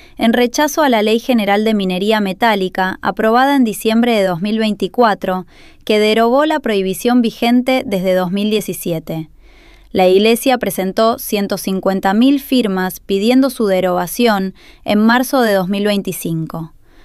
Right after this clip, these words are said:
La Asamblea no las atendió. El cardenal Gregorio Rosa Chávez dijo lo que las firmas ya decían: "Estamos en un país donde casi no hay bosques y donde gran parte del agua está contaminada".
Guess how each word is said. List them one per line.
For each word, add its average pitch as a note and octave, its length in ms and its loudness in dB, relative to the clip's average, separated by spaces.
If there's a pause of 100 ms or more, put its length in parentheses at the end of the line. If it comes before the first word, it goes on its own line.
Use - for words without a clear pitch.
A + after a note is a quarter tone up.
(160)
La F#3+ 160 2
Asamblea A#3+ 760 0
no G3 160 -2
las G3 200 0
atendió. E3 600 -4 (520)
El A3 180 0
cardenal C4+ 520 4
Gregorio C4+ 540 2
Rosa A#3+ 320 -2
Chávez F#3+ 640 0
dijo C4 360 0
lo A#3 120 2
que G3+ 80 -2
las F#3 160 -2
firmas B3 480 2
ya B3+ 260 0
decían: E3 760 -4 (380)
"Estamos A3+ 460 0
en G#3 120 -2
un A3+ 120 0
país A3 480 0
donde G3 360 -2
casi A3+ 320 -2
no G#3+ 160 0
hay B3+ 160 4
bosques A3 600 -2 (220)
y G#3+ 120 0
donde G#3 280 2
gran C#4+ 300 4
parte C4+ 300 0
del G3+ 200 2
agua B3 440 2
está G3 260 -4
contaminada". E3+ 880 -2